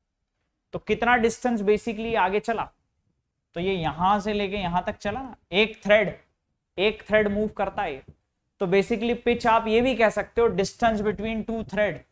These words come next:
जो दो थ्रेड के बीच की डिस्टेंस होती है वो भी पिच होती है।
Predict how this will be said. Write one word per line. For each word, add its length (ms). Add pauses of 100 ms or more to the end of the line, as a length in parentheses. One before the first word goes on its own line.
(880)
जो 100
दो 280
थ्रेड 380
के 100
बीच 240
की 100
डिस्टेंस 440
होती 180
है 60
वो 140
भी 140
पिच 240
होती 240
है। 80